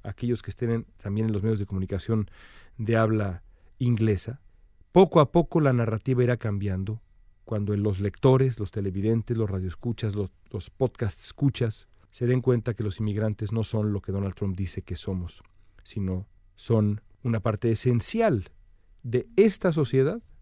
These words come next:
formada por, para y desde la experiencia migrante y tantas otras. Depende de nosotros al contar la historia y de ustedes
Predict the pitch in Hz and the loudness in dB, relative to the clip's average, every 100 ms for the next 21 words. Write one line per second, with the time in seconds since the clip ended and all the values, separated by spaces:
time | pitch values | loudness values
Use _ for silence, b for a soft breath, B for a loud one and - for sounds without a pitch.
0 | - - 110 117 113 - 143 143 - 120 | -14 -6 -2 0 0 2 2 2 2 0
1 | 113 101 113 120 107 98 - 98 95 98 | 0 2 4 4 2 0 -2 0 0 -2
2 | 95 101 113 - 123 - - - 107 - | -4 -4 -4 -6 -10 -12 -14 -6 -4 -2
3 | 98 95 87 - 87 - - - - _ | -2 -2 -4 -6 -10 -12 -20 -20 -20 _
4 | 117 110 135 135 127 120 113 143 131 98 | 0 4 6 6 6 6 4 4 2 0
5 | 87 - - - - 110 107 104 117 110 | -6 -12 -18 -20 -10 -8 -6 -2 -2 -2
6 | - 135 135 165 156 _ _ - 123 113 | 0 0 0 0 -6 _ _ 0 2 4
7 | 104 - 247 240 107 - - | 2 2 2 4 0 -4 -18